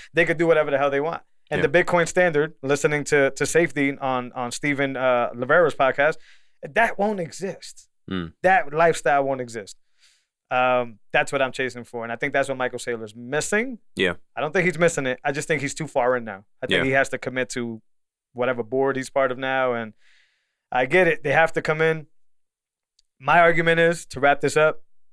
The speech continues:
Speaker 1: come in when you understand it. Don't come in because the other billionaire made it flashy for you to come in.
Speaker 2: Mm-hmm.
Speaker 1: Because there's people that depend on this.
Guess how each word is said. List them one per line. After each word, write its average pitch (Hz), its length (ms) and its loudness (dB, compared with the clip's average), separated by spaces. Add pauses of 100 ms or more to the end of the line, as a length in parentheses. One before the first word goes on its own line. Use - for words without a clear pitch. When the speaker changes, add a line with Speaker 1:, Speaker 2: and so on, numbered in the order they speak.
(560)
Speaker 1:
come 196 220 2
in 196 180 0
when 151 160 -4
you 151 160 -4
understand 139 500 -4
it. - 100 -12 (560)
Don't 156 220 0
come 156 180 0
in 151 140 -2
because 139 260 -2
the 139 100 2
other 139 140 2
billionaire 123 640 0 (240)
made 135 180 -2
it - 100 -8
flashy 131 380 -2
for 120 140 -12
you 117 80 -10
to 110 100 -14
come 107 180 -16
in. 98 80 -20 (140)
Speaker 2:
Mm-hmm. 90 260 -4 (520)
Speaker 1:
Because 147 240 0
there's 135 140 -2
people 170 220 2
that 156 140 4
depend 160 320 0
on 123 140 0
this. 110 300 -8